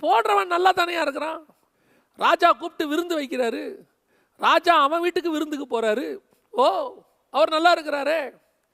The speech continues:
பல நேரங்களில் நான் உங்களுக்கு சொல்லுகிறேன், துன்மார்க்கனுக்கும் நீதிமானுக்கும் கர்த்தர் வித்தியாசம் உண்டாக்குற காலம் ஒன்று வரும். இப்படி முறுமுறுக்கிறவர்களும் நீங்கள் பாதிக்கப்படுவீர்கள்.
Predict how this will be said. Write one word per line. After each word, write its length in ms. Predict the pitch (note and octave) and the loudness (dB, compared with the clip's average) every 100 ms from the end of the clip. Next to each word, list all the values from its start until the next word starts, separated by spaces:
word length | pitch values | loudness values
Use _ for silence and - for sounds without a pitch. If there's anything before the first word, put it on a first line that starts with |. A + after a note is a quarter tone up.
| _ _ _ _ - | _ _ _ _ 0
பல 260 | A#3 B3+ A#3+ | 2 2 0
நேரங்களில் 600 | B3 C#4+ D4 C#4+ C#4 C4 | 0 2 2 2 2 2
நான் 120 | C4 B3+ | 0 -4
உங்களுக்கு 240 | B3 A#3 | -6 -4
சொல்லுகிறேன், 500 | B3 A3+ G3+ F#3 D3+ _ _ _ _ _ _ _ _ D#3 | -2 0 0 -2 -6 _ _ _ _ _ _ _ _ _
துன்மார்க்கனுக்கும் 1000 | F#3+ B3+ C4 B3+ B3+ B3 A#3+ A#3+ A#3+ A#3+ C4+ _ _ _ _ _ _ _ _ _ | -10 -6 0 0 0 -4 -8 -8 -12 -12 -18 _ _ _ _ _ _ _ _ _
நீதிமானுக்கும் 1080 | D3+ F3+ A3 C4 C4 B3+ B3 A#3+ A#3 A#3+ G#3+ - _ | -20 -8 -4 -4 -4 -2 -2 -2 -6 -8 -10 -14 _
கர்த்தர் 400 | - A3+ - B3 | -4 -4 -2 -4
வித்தியாசம் 560 | A3+ A3+ B3+ B3 - A3+ | -4 -6 -2 0 -2 -6
உண்டாக்குற 320 | A3 G#3+ G#3 G#3+ | -6 -6 -6 -6
காலம் 340 | G3+ G3 F#3+ | -2 0 -2
ஒன்று 160 | F#3 E3 | -8 -12
வரும். 280 | D#3 - - _ _ _ _ _ _ _ _ | -16 -18 -20 _ _ _ _ _ _ _ _
இப்படி 180 | F#3 G3+ | -6 -6
முறுமுறுக்கிறவர்களும் 1000 | G#3 D4+ F4 E4+ D#4+ D4+ C#4+ C#4 D4 F4+ - _ _ - | -4 -4 -2 -4 -4 0 0 2 0 -2 -6 _ _ -12
நீங்கள் 300 | A#3 A#3+ A#3 | -6 -2 0
பாதிக்கப்படுவீர்கள். 800 | A#3 A3 G#3 F3+ D#3+ D3 B2+ | 0 0 -4 -4 -6 -8 -10